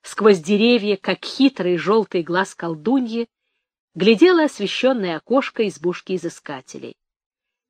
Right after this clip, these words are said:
Последний луч прорвался где-то снизу, стрельнул по макушкам стволов, по игрушечным домикам древнего якутского кладбища на берегу Аласа и исчез, будто ушёл в землю.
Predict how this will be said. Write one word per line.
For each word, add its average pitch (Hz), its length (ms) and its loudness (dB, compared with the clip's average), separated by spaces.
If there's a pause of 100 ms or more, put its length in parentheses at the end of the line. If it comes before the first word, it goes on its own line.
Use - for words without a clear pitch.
(220)
Последний 240 560 2
луч 202 400 -2
прорвался 208 680 0
где-то 254 360 -4
снизу, 202 600 -8 (520)
стрельнул 247 580 2
по 190 100 -4
макушкам 170 520 -8
стволов, 220 680 -4 (560)
по 254 160 8
игрушечным 226 680 2
домикам 208 460 0
древнего 180 480 -2
якутского 170 560 -8
кладбища 254 800 -2 (240)
на 208 100 0
берегу 214 320 0
Аласа 214 640 -2 (440)
и 339 160 6
исчез, - 640 -8 (380)
будто 196 320 0
ушёл 190 280 -4
в 180 60 -12
землю. 151 520 -12